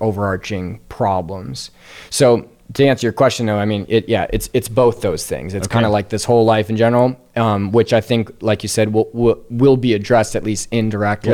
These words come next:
Speaker 2: Yeah.
Speaker 1: as we kinda hit the different
Speaker 2: Okay.
Speaker 1: points. But then more specifically, yes, we're talking about smart devices, devices that are connected to the internet in any serious way.
Speaker 2: Okay.
Speaker 1: Um, yeah.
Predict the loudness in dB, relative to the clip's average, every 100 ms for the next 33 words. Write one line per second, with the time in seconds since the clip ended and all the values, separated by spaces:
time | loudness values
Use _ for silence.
0 | 2 2 -2 -4 -2 0 -2 -2 -2 -2
1 | -2 -4 -2 0 0 -2 -12 -12 -20 -18
2 | -18 -12 0 2 2 2 0 0 -2 2
3 | 2 2 2 0 0 -2 -2 -2 -2 0
4 | 2 0 -2 -4 -2 0 0 -2 -4 -16
5 | -20 -12 0 0 2 -2 -2 -4 -6 -8
6 | -4 0 2 2 -2 -2 -4 -2 -2 -2
7 | -4 -6 -2 0 0 -2 -2 -4 -6 -6
8 | -6 -4 -6 -4 -6 -6 -4 -4 -4 -6
9 | -6 -6 -4 -4 -6 -6 -12 -16 -20 -20
10 | -20 -20